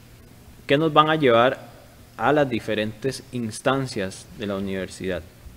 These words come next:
En el caso de la Vicerrectoría Académica, por ejemplo,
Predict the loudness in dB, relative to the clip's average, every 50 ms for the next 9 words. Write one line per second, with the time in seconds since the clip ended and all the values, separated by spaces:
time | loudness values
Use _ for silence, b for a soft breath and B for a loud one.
0 | -20 -20 -20 -20 -20 -20 -20 -20 -20 -20 -20 -20 -20 -20 -20 -20 -20 -20 -20 -20
1 | -20 -20 -20 -20 -20 -20 -20 -20 -20 -18 -10 -6 -4 -2 -2 -2 2 4 4 4
2 | 6 4 2 2 0 -2 -6 -4 0 2 2 2 0 -2 -6 -6 -4 -4 -4 -6
3 | -6 -6 -4 -4 -6 -6 -4 -4 -2 0 2 2 2 2 2 2 4 4 2 0
4 | -2 -4 -6 -8 -10 -12 -12 -16 -20 -20 -20 -20 -20 -20 -20 -6 0 2 4 4
5 | 4 2 0 -4 -4 -8 -10 -14